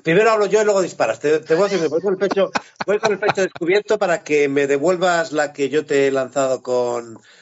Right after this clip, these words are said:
con Vegos. Y asumiré las críticas sin, sin responder.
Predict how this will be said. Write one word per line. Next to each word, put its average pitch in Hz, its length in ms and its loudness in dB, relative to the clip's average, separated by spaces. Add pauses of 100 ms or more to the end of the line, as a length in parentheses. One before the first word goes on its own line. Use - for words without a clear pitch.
(120)
con 123 160 -2
Vegos. 92 440 -6 (480)
Y 127 280 -4
asumiré 139 560 -2
las 180 200 0
críticas 151 680 0
sin, 120 560 -10
sin 120 220 -12
responder. 107 560 -8